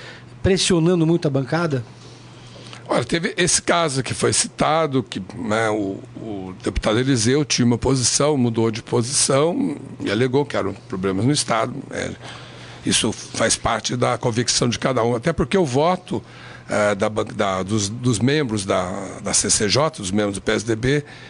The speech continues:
Speaker 2: tava liberado, ninguém era obrigado a votar. O, o partido não, é, não marcou, é, não fechou questão com relação a isso. Agora, eu sinceramente não, não, não sinto uma pressão muito grande até agora. Eu não sei se,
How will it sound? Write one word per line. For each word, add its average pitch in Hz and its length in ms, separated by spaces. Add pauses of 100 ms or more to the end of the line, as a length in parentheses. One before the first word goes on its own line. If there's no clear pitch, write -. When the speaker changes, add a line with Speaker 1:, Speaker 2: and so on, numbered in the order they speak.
(200)
Speaker 2:
tava 135 180
liberado, 143 640
ninguém 113 400
era 131 120
obrigado 135 440
a 101 40
votar. 98 400
O, 95 120
o 92 520 (120)
partido 131 480
não, 135 400 (680)
é, 107 260
não 117 220
marcou, 131 720 (180)
é, 98 220
não 101 220
fechou 143 280
questão 120 460
com 127 100
relação 120 540
a 107 60
isso. - 360 (880)
Agora, 196 340 (160)
eu 403 160
sinceramente 180 720
não, 185 140
não, 220 260
não 208 160
sinto 202 360
uma 196 120
pressão 185 480
muito 185 280
grande 151 340
até 104 180
agora. 92 380
Eu 107 80
não 156 120
sei 131 220
se, 156 320